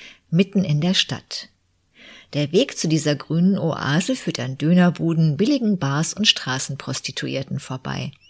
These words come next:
Das Spießige, Schrille und Schräge wohnt an der Bülowstraße dicht beieinander, trotz brachialer Sanierung durch die neue Heimat seit den neunzehnhundertsechziger Jahren.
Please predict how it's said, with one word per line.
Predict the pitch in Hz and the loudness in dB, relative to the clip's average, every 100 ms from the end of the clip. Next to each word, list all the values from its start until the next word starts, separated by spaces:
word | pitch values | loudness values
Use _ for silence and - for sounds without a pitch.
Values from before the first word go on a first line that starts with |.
| _ _ _ _ | _ _ _ _
Das | 156 - | -2 0
Spießige, | - 294 - 269 226 220 | 2 0 0 0 2 4
Schrille | - 185 196 208 | 4 4 2 2
und | 277 349 | 0 2
Schräge | - - 180 190 196 185 - - _ | 2 4 2 4 2 0 -6 -20 _
wohnt | 175 247 - | 0 0 2
an | 160 | 0
der | 156 | 0
Bülowstraße | 151 185 214 196 - - 151 156 170 | 0 2 4 2 0 -4 -4 -2 -4
dicht | - - - | -4 -6 -4
beieinander, | 165 196 180 139 127 139 139 - - - | -4 2 2 2 -4 -8 -10 -14 -20 -12
trotz | - 151 - | -6 -4 -6
brachialer | - - - 151 160 202 196 | -8 -6 -4 -4 -2 0 0
Sanierung | 180 175 160 156 170 165 - - - - | 0 2 2 2 2 0 -4 -20 -8 -2
durch | 190 | 0
die | - | 0
neue | 175 151 147 156 | 0 0 -2 -4
Heimat | 147 160 180 202 - | -2 0 0 -4 -8
seit | - 156 151 165 | -8 -6 -6 -4
den | 160 | -4
neunzehnhundertsechziger | 147 143 165 170 185 151 143 - 143 139 | -4 -4 -4 -4 -4 -6 -8 -8 -8 -8
Jahren. | 139 143 110 104 | -8 -8 -8 -10